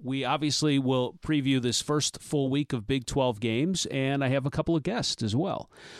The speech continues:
John Morris, voice of the Baylor Bears, and Toby Rowland, voice of the Oklahoma Sooners.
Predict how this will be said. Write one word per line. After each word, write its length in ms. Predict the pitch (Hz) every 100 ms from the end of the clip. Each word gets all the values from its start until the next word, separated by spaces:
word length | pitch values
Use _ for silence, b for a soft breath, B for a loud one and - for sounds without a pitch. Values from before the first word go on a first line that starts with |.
| B B
John 300 | - 147 135
Morris, 420 | 123 131 175 - -
voice 440 | 139 120 143 143 143
of 80 |
the 80 | 120
Baylor 340 | 107 117 101 87
Bears, 480 | 110 131 170 - - B B B B
and 260 | - 143 143
Toby 280 | 160 156 160
Rowland, 340 | 180 147 92
voice 380 | 104 131 139 -
of 160 | - 127
the 100 | 135
Oklahoma 380 | 127 135 143
Sooners. 460 | - 170 131 76